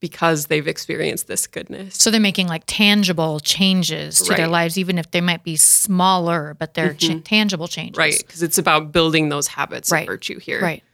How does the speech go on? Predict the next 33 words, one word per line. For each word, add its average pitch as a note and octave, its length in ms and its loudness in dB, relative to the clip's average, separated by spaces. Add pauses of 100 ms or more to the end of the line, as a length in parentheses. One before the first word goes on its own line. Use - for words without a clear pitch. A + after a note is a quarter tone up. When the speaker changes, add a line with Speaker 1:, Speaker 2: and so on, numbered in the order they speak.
(200)
Speaker 2:
Okay. F#3+ 180 -2
Speaker 1:
Um, A3 300 -10 (920)
and F3+ 160 4
then E3 140 4
from E3 280 -4
there, F3+ 360 4
we E3 120 -2
go D#3 200 0
into D#3 240 -2
commissioned E3+ 600 0 (100)
disciple. E3 640 -8 (420)
And D#3+ 600 0 (680)
here G#3 380 4
it - 240 0 (220)
is D#3+ 300 0
where E3 280 2
we're D#3+ 160 2
starting D#3+ 360 2
to E3 120 -4
see E3 160 -2
more D3+ 180 0
of D3 100 -6
that D3 140 0
response D#3 520 -4
to G#3 60 4
Speaker 2:
Mm-hmm. F#3 260 2
Speaker 1:
the - 100 -4
Great - 280 -6
Commission. - 460 -8
Speaker 2:
Right. F3+ 280 -2 (240)
Speaker 1:
Um, F#3 500 0 (200)
and F3 140 2
so D#3 500 0